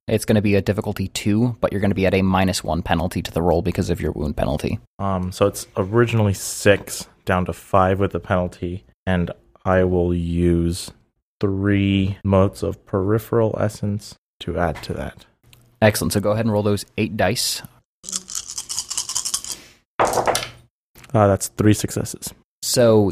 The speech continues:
Speaker 1: you burst out from the building with Arya just before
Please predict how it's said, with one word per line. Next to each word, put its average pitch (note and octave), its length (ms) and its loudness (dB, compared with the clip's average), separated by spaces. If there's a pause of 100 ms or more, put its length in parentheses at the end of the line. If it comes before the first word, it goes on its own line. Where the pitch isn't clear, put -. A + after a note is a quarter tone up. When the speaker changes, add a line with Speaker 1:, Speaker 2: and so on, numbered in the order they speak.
Speaker 1:
you A2+ 340 4
burst G2 640 0
out E2+ 360 -2 (140)
from G2+ 400 2
the G2 180 -2
building F2+ 600 0 (280)
with A2 220 2
Arya F#2 440 2
just G#2+ 420 0
before F#2+ 580 -4